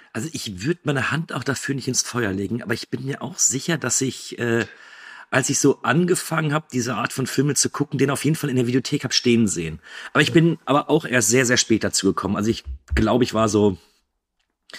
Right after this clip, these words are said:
ich glaub, meine erste Börse hab ich so mit zweiundzwanzig besucht oder so, weil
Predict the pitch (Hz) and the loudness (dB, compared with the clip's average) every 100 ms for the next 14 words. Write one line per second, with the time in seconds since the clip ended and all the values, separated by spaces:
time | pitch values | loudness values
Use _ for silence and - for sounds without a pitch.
0 | - - - 127 123 113 120 - 101 113 | -18 -20 -8 -4 0 2 2 0 2 4
1 | 123 110 113 117 107 - - - 107 110 | 4 2 2 4 2 0 -2 0 0 2
2 | 113 - 101 110 - - 90 - 98 - | 2 0 0 0 -2 -4 -8 -8 -10 -12
3 | - 101 90 92 127 - - - - 110 | -8 -6 -2 0 0 -4 -16 -16 0 4
4 | 127 | 4